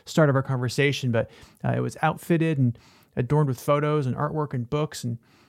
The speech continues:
other artifacts from the library's collection. Just really, really cool.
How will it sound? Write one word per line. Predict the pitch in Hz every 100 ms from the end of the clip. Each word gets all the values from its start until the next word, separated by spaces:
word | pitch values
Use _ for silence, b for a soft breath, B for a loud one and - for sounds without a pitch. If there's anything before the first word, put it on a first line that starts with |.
| b -
other | 139
artifacts | 139 139 143 151 143 143
from | -
the | 117
library's | 117 120 131 123
collection. | - 117 120 - 151 131
Just | 139 - _ _ _
really, | - 185 190 123
really | 135 123 120
cool. | - 135 120 120